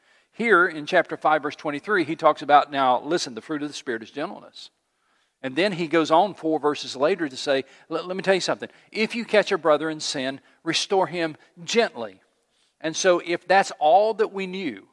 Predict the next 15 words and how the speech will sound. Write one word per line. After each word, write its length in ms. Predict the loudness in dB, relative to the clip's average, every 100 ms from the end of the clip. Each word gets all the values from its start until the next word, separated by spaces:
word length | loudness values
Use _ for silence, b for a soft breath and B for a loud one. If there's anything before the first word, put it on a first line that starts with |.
| _
about 320 | -6 -2 -2 -2
Paul, 480 | 0 2 2 -2 -8
and 240 | -10 -10 -10
if 240 | -10 -6
that's 200 | -2 -2
all 220 | 2 2 2
that 120 | -2
we 120 | -8
knew 180 | -4 -2
about 460 | 4 4 4 _
Galatians, 800 | -4 0 0 0 -10 -16 -20 -20 _ b b b b
we 120 | -6 0
would 160 | 0
think, 240 | 0 -4 -4
"Okay, 460 | -6 0 2 0